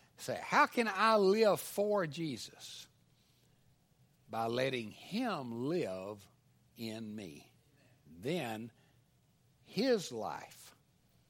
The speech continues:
becomes my life.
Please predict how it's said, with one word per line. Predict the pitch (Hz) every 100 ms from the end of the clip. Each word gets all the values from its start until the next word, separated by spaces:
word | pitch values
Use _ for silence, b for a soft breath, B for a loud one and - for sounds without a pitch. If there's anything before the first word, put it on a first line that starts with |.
| _ _ _ _ _ _ _ _ _ _ _ -
becomes | 98 - 110 104 95 - - - _ _ _ _ _ _
my | 147 247
life. | 110